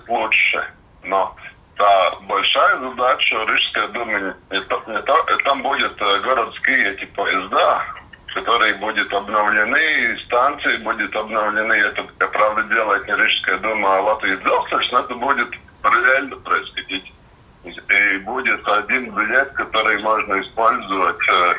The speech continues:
и в поездах, и в общественном транспорте. Так что, в принципе,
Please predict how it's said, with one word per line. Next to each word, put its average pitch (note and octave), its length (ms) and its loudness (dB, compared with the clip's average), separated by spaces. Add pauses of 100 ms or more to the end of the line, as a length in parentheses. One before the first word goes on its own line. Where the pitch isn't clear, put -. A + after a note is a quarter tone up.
и F#2 300 0 (500)
в - 220 -8
поездах, G#2+ 640 0
и F#2 240 2
в E2 60 0
общественном F2 680 -2
транспорте. - 680 0
Так - 200 0
что, - 140 -4
в - 80 -16
принципе, - 580 0